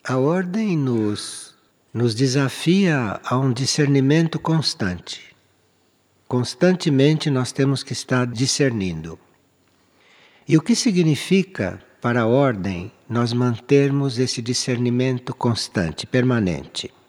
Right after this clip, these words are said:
Significa que, como membro da ordem, somos convidados a perguntar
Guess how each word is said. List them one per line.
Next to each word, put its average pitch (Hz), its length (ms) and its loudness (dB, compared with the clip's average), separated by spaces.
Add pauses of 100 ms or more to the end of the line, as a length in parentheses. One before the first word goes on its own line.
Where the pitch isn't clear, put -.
(840)
Significa 135 960 0 (840)
que, 127 240 2
como 180 320 4
membro 117 340 4
da 107 180 0
ordem, 147 540 0 (560)
somos - 1120 -2 (160)
convidados 127 1300 -6 (140)
a 131 100 -2
perguntar 165 1000 0